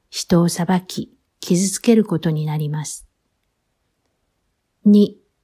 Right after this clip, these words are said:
自分は何ら偉いものでも何でもないことを知ることです。六章三節。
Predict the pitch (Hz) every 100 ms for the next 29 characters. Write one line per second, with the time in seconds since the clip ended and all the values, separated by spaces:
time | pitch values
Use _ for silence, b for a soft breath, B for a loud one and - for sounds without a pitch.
0 | _ _ _ _ _ _ - 175 185 202
1 | 214 220 208 202 220 220 220 214 _ 185
2 | 180 202 208 175 170 190 175 160 165 -
3 | - 180 208 208 226 233 233 247 220 170
4 | - 170 151 - 160 160 165 160 151 -
5 | - - _ _ _ _ _ _ _ _
6 | _ _ _ 190 185 - - 180 160 170
7 | 160 - 143 - -